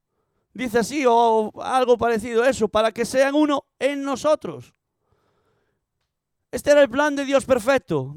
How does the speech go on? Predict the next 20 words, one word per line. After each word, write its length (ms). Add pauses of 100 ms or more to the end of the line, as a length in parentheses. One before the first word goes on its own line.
Dios, 560
Adán 440
y 200
Eva, 420 (480)
uno 540 (340)
en 160
Dios. 400 (1700)
Lo 80
que 80
pasa 220
es 40
que 100
después 320
se 120
fue 240
estro-, 280
estropeando 560
la 140
cosa, 300
pero 280